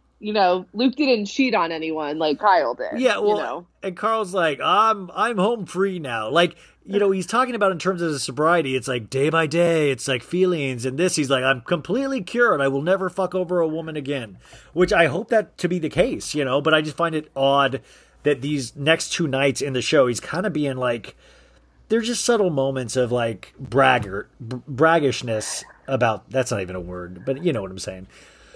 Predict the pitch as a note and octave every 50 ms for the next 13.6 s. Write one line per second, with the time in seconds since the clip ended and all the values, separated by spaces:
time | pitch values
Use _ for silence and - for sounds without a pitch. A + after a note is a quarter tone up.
0 | - - - - - _ _ - - E4 D4 C#4+ - B3 G3 E3+ E3+ - A#3 G#3+
1 | A#3 A#3+ - - B3 A3+ A3 A3 G#3+ F3 D#3+ G#3 G3+ G3 G3+ G3 G3 F#3 F3+ F3
2 | E3 D#3 D#3 G3+ F#3 F3+ F3 E3+ D#3+ D#3+ - - _ _ _ _ _ _ _ _
3 | _ _ _ _ _ _ _ - F#3+ F3+ F#3 F3+ - G#3+ G3 F#3 F3 D#3+ - G3
4 | G3 F#3 E3+ D#3 E3 E3+ D#3 E3+ E3 F#3 F#3 D3+ D3 C#3+ D#3 D3+ D3 - _ _
5 | _ _ _ _ _ _ _ _ _ _ _ _ _ F3 F3+ A3+ C4+ A#3 A3 G#3+
6 | G3+ - - D#4 D#4 A#3 D#3+ A#2 B2 C3+ A2+ A2 A2 C3+ - C#3+ D3+ C3 A2 F#2
7 | F2 - - - - - _ _ _ _ _ _ _ - - - - F#3 F#3+ F3+
8 | - - G#3+ A#3+ C#4 D4 - A#3 G#3 F#3+ E3 E3+ E3 E3+ E3 E3 D#3 C#3+ D3+ F#3+
9 | G#3 G3+ F#3+ G#3+ G3 - - F3 E3 D#3 C#3 - - D#3+ D3+ D3 D3 D3 C#3+ C#3+
10 | C#3 C3+ C#3 D3 D3+ D#3+ D#3 D#3 F3 G#3+ G3+ - - G#3 F#3+ E3+ D#3 D#3 D3 C3+
11 | A#2+ A#2 D#3+ D3+ D#3+ C#3 - - - D#3+ D3 - - C#3+ C3 B2+ B2 B2 A#2+ A#2+
12 | B2 A#2+ A#2 - - A2 G#2+ D3 F#3+ G3+ F#3+ D#3+ C#3 G#2 G2+ G2+ G2 G2 G2+ G2+
13 | G#2 G2 - - D#3+ D#3 D3 D3 C3+ D#3 C#3+ -